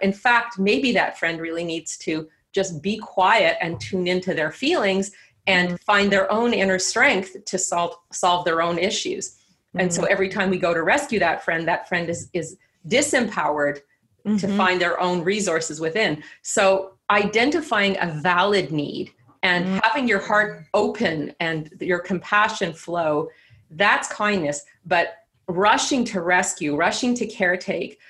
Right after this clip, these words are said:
Speaker 1: when
Speaker 2: Mm-hmm.
Speaker 1: there's no real valid need is, um, kind of perpetuating the codependency, and that has nothing to do with being kind. And nobody wins, right? Everybody
Speaker 2: Mm-hmm.
Speaker 1: is,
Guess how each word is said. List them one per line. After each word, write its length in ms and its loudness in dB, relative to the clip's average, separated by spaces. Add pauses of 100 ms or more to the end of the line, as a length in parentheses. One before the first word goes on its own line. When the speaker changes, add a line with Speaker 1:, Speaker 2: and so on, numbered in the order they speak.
(200)
Speaker 1:
when 100 -2
Speaker 2:
Mm-hmm. 160 2
Speaker 1:
there's 240 0
no 160 0
real 240 2
valid 380 0
need 480 0 (100)
is, 340 0
um, 380 -2 (140)
kind 180 -2
of 60 -8
perpetuating 760 -2
the 60 -4
codependency, 1040 -2
and 180 -6 (240)
that 220 2
has 160 -6
nothing 260 -8
to 80 -16
do 120 -12
with 140 -6
being 200 -4
kind. 440 -4 (320)
And 320 2
nobody 520 4
wins, 440 0
right? 300 2
Everybody 640 2
Speaker 2:
Mm-hmm. 400 0
Speaker 1:
is, 220 -4